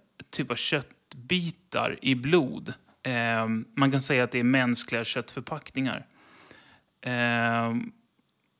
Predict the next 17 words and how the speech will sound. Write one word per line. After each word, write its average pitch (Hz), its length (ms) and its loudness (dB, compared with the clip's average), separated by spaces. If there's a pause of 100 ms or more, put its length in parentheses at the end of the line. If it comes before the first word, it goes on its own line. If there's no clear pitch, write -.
(1300)
de 190 560 4 (1500)
aktionerna, 143 960 0
idéerna, 147 680 0
kommer 139 280 2
från 123 260 2
en 123 200 0 (300)
amerikansk, 170 840 0 (460)
eh, 120 440 0
organisation 131 600 4
som 120 140 0
heter 113 140 -6
peta, - 800 -2 (360)
People 147 340 0
for - 180 0
Ethical 123 540 -4
Treatment 123 500 -2
of 120 60 -4